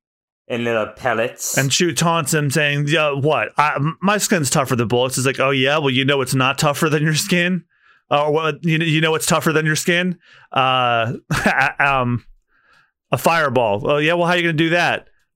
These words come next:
Speaker 2: "Uh, you've been drinking alcohol this entire time, uh, which is flammable, idiot." And he hits him with a special attack exploding star and incinerates Chu.
Speaker 1: <laughs> Yeah,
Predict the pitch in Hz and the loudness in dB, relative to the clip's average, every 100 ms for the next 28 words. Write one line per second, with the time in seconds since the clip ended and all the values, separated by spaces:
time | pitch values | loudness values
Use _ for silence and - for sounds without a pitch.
0 | _ 190 247 403 403 370 277 302 311 226 | _ 0 0 0 0 0 0 0 0 0
1 | 208 180 175 175 175 156 143 156 135 123 | 0 0 -2 0 2 0 0 0 2 -2
2 | 135 143 151 - 170 139 - - - 120 | 0 0 0 0 -2 -2 -6 -10 -6 -2
3 | 185 175 190 240 247 196 190 156 110 85 | 0 2 0 2 2 2 2 2 -2 -6
4 | - _ _ _ _ _ _ _ 202 170 | -18 _ _ _ _ _ _ _ 0 2
5 | 160 170 214 _ _ _ _ _ _ _ | 2 0 -2 _ _ _ _ _ _ _
6 | _ - - _ 135 143 165 180 156 - | _ -20 -20 _ -6 -4 -2 -2 -4 -4
7 | 185 190 185 180 - 165 143 185 175 156 | -4 -4 -2 -2 -2 -6 -4 -2 -4 -2
8 | 190 196 214 208 - - - 240 247 - | -2 -2 -2 -6 -16 -8 -2 -2 0 0
9 | 262 233 214 - - 196 160 160 - 262 | 0 0 0 -2 0 0 0 0 0 -2
10 | - 262 247 220 196 185 156 147 | 0 0 2 2 0 0 -4 -14